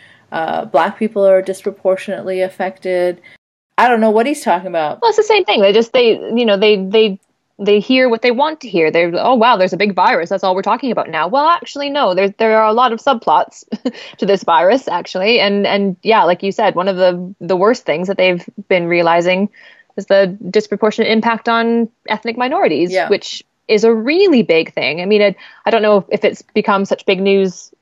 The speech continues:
Speaker 2: over on that side, but here, like, in England, I mean, it's, it's all over the press. They're talking about it daily, you know? So it's, yeah, sure, it's not there if you're, if you're actively ignoring it, sure.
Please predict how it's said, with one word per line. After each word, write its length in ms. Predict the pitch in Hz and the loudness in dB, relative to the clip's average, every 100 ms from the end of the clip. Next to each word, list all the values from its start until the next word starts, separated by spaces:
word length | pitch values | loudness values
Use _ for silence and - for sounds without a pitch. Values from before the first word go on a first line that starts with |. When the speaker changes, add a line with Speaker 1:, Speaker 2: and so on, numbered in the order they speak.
| _ - | _ -6
Speaker 2:
over 200 | 170 165 | -2 0
on 100 | 175 | 0
that 200 | - 151 | -4 0
side, 260 | 170 214 | 0 2
but 100 | 190 | 0
here, 400 | 208 202 190 185 - | 2 2 4 2 -2
like, 140 | 175 | -8
in 80 | 165 | -6
England, 560 | 190 220 98 170 208 - _ _ _ _ - | -4 -2 -2 -2 -6 -8 _ _ _ _ -2
I 60 | |
mean, 160 | 190 170 | 2 2
it's, 120 | 170 | 0
it's 120 | 175 208 | -4 0
all 180 | 247 233 | 2 2
over 180 | 339 | 2
the 100 | 247 | 0
press. 260 | - 233 - | -2 -4 -4
They're 100 | 185 | -4
talking 280 | 208 202 190 | -4 -2 -2
about 160 | 175 160 | 2 2
it 180 | - _ 185 | -2 _ -2
daily, 500 | 196 349 254 - - _ _ _ _ _ _ _ - | 2 2 0 -4 -8 _ _ _ _ _ _ _ -14
you 60 | |
know? 200 | 143 180 | -10 -6
So 140 | 190 180 | -2 -2
it's, 200 | - - - - - _ _ _ _ | -2 -10 -10 -12 -18 _ _ _ _
yeah, 240 | 226 160 165 | 2 2 2
sure, 160 | 208 | 2
it's 120 | 180 | 2
not 180 | 226 196 | 0 0
there 160 | 208 202 | 2 2
if 100 | 185 | 0
you're, 180 | 190 175 | -4 -6
if 140 | 175 | -6
you're 160 | 175 - _ _ _ | -6 -8 _ _ _
actively 520 | 196 - 196 175 175 | -8 -4 -6 -2 -2
ignoring 440 | 165 165 185 180 135 | -4 -2 -2 -2 -2
it, 200 | 226 - | -4 -4
sure. 440 | - 220 135 190 | -2 0 0 -4